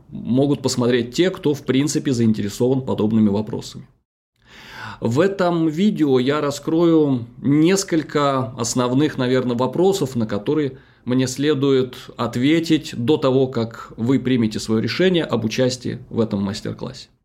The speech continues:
Прежде всего, я хочу рассказать вам о том, что такое деплой и что подразумевает под собой Zero Dependency Deploy, то есть деплой с нулевым количеством внешних решений.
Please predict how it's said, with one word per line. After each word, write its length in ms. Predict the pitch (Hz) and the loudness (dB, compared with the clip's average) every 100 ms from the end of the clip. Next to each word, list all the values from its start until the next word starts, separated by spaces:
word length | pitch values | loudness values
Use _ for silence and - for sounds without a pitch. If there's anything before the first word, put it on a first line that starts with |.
| _ _ - - - - - | _ _ -20 -18 -16 -16 -2
Прежде 280 | 170 208 185 | 2 4 2
всего, 360 | - 180 190 208 | 0 0 2 2
я 180 | 156 | 2
хочу 340 | 151 147 - 170 | 2 -2 0 0
рассказать 520 | 147 - 139 170 180 | 0 0 2 2 2
вам 200 | 156 135 | 0 0
о 100 | 127 | -4
том, 280 | 123 160 151 | 2 2 2
что 220 | - 156 | 0 0
такое 340 | 135 131 131 127 | 0 2 2 2
деплой 540 | 127 139 147 139 117 | 0 0 2 2 2
и 360 | 107 120 117 113 | 0 -2 0 -2
что 260 | - 151 | 0 0
подразумевает 720 | 123 120 113 127 120 117 110 | 0 -2 0 0 2 0 0
под 100 | 110 | -4
собой 420 | - 113 113 104 - | -2 0 2 0 -4
Zero 360 | 117 127 117 113 | -2 0 2 0
Dependency 680 | 113 110 110 104 107 143 | -2 0 0 0 -2 -2
Deploy, 460 | 151 165 185 190 196 - _ _ | -4 0 0 0 -4 -14 _ _
то 60 | 117 | -8
есть 140 | 113 | -4
деплой 380 | 113 156 143 127 | -2 0 2 2
с 100 | 113 | 2
нулевым 360 | 123 127 127 110 | 0 2 2 2
количеством 580 | 117 120 113 - 113 110 | 0 -2 -2 -2 0 2
внешних 480 | 127 113 107 107 | 2 2 -2 -6
решений. 520 | 127 120 123 101 139 | -4 -2 -2 -4 -6